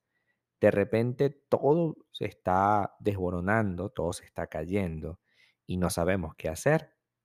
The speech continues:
Todo el tiempo y la energía emocional que hemos invertido en esta relación parece que no funcionó,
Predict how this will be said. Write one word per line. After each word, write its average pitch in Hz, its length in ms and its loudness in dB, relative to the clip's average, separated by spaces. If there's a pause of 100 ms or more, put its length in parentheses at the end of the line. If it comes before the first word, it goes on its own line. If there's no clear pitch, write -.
(600)
Todo 101 240 8
el 101 120 4
tiempo 120 720 4
y 92 120 0
la 87 80 -2
energía 87 640 0
emocional 101 720 -2
que 92 100 -2
hemos 95 220 -2
invertido 104 680 0
en 92 80 -2
esta 90 220 -6
relación 101 720 -2
parece 92 520 -2
que 92 420 -2 (260)
no 85 180 -4
funcionó, 107 880 2